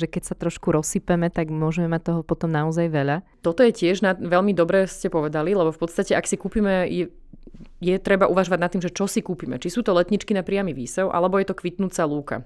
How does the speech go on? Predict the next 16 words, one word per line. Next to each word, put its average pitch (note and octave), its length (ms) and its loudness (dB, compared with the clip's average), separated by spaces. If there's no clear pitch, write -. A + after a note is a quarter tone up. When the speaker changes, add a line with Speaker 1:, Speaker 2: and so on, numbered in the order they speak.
Speaker 2:
Lebo D#3+ 320 2
veľa F#3+ 320 2
ľudí F3+ 160 0
má G3+ 120 2
v E3 80 -2
hlave F3 200 4
predstavu E3+ 480 -2
toho, F3 240 0
že E3+ 160 -4
pri F3 160 -6
dome F#3+ 160 0
bude E3 160 -4
mať D#3+ 160 -4
nádhernú F#3+ 560 0
kvitnúcu E3+ 480 -6
lúku, F3+ 320 -2